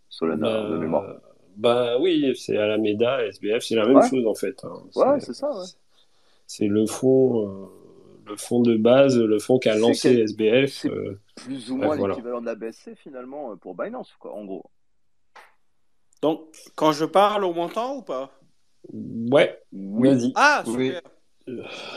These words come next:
Speaker 3: je comprends rien à Twitter. Salut Gilles, euh, un
Speaker 2: Salut.
Speaker 3: Breton de Rennes.
Speaker 2: Salut.
Speaker 3: On se voit
Speaker 2: Salut.
Speaker 3: régulièrement.
Speaker 2: D'accord.
Speaker 3: Moi, j'ai
Speaker 2: Au
Speaker 3: une
Speaker 2: meet-up.
Speaker 3: question,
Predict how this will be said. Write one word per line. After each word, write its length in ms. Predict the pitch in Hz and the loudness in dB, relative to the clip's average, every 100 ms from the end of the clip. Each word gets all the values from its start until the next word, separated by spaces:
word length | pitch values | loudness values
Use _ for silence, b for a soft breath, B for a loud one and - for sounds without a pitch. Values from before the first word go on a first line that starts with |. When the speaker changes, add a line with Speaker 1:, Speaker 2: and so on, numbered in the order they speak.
| 143 139 | -12 -12
Speaker 3:
je 360 | 156 156 165 | -12 -10 -10
comprends 480 | 160 185 185 - 180 | -12 -14 -10 -6 -4
rien 260 | 190 214 214 | -4 -6 -6
à 580 | 196 165 160 147 139 139 | -4 -4 -4 -6 -8 -12
Twitter. 320 | 180 170 185 233 - _ _ _ _ _ | -16 -12 -12 -12 -16 _ _ _ _ _
Salut 320 | 160 180 190 | -10 -8 -10
Gilles, 360 | 165 202 240 123 98 _ _ 127 | -10 -10 -10 -14 -18 _ _ -14
euh, 140 | 135 | -12
un 20 | |
Speaker 2:
Salut. 340 | 139 - 113 123 | -6 -2 4 6
Speaker 3:
Breton 380 | 170 180 220 - _ _ _ | 6 2 -8 -18 _ _ _
de 80 | 131 | -10
Rennes. 300 | 139 160 107 | -6 -6 0
Speaker 2:
Salut. 300 | 110 127 - | 2 0 -2
Speaker 3:
On 40 | |
se 140 | - 147 | -12 -12
voit 340 | 131 147 151 | -8 -2 0
Speaker 2:
Salut. 100 | 120 | 0
Speaker 3:
régulièrement. 640 | 113 143 143 139 139 190 - _ _ _ _ _ _ | 0 -6 -8 -8 -8 -10 -14 _ _ _ _ _ _
Speaker 2:
D'accord. 560 | - 98 113 135 - - _ _ | -6 0 2 2 0 -10 _ _
Speaker 3:
Moi, 240 | 147 180 190 | -4 -2 0
j'ai 160 | 175 | 4
Speaker 2:
Au 80 | 131 | 6
Speaker 3:
une 60 | 131 | 6
Speaker 2:
meet-up. 320 | 143 - 107 | 6 4 2
Speaker 3:
question, 240 | 104 254 | 0 -10